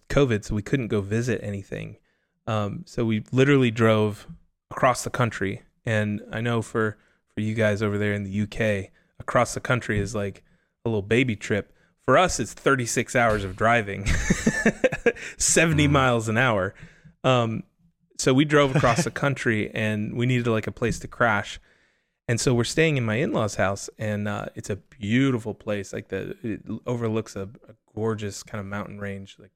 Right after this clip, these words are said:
Speaker 1: I'm looking at it through my window. It's fantastic. The leaves are all different colors, and, uh, it's just gorgeous. Um, but they have no home automations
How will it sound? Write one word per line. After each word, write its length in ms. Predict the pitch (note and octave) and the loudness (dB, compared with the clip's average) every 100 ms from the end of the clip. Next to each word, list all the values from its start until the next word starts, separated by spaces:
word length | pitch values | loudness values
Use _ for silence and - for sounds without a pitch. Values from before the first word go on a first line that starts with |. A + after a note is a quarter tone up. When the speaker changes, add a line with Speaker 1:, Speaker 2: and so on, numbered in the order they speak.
| _ | _
Speaker 1:
I'm 60 | _ - | _ -14
looking 300 | G#2+ A2+ G#2+ | -12 -12 -10
at 140 | G2+ | -8
it 120 | G2 - - | -8 -12 -10
through 120 | A2 | -6
my 100 | G2+ | -6
window. 280 | G2 G2+ G2 | -6 -8 -14
It's 220 | G2 _ _ _ _ _ _ - | -18 _ _ _ _ _ _ -12
fantastic. 560 | - G#2 - - F#2 - | -6 -6 -6 -12 -16 -18
The 520 | - _ _ _ A#2+ | -20 _ _ _ -6
leaves 280 | A2+ A2+ A#2+ | -4 -4 -4
are 120 | G2+ | -2
all 260 | G2+ G2+ - _ - | -2 -6 -14 _ -12
different 260 | G#2+ E2 | -10 -12
colors, 520 | - A2 A2 G#2 G2+ G#2 | -6 -4 -2 -4 -6 -10
and, 200 | F#2 _ _ _ _ _ - | -20 _ _ _ _ _ -2
uh, 60 | A#2 | 0
it's 180 | - | 0
just 160 | A2 - | -6 -4
gorgeous. 420 | G#2 G2+ F2+ - _ _ _ _ _ - | -2 0 -2 -10 _ _ _ _ _ 0
Um, 420 | A2 G2+ F#2+ E3 _ _ _ _ _ _ _ - | 2 2 -2 -8 _ _ _ _ _ _ _ -10
but 100 | A2 | -2
they 100 | B2 | 0
have 200 | B2+ G#2 | 0 -2
no 420 | F#2+ G2 G2 A2 | -6 -6 -2 -2
home 300 | - G#2 G#2 | -2 -4 -4
automations 840 | G#2 G#2 F#2+ F#2 - C3+ D3+ - | -6 -8 -8 -10 -6 -4 -4 -8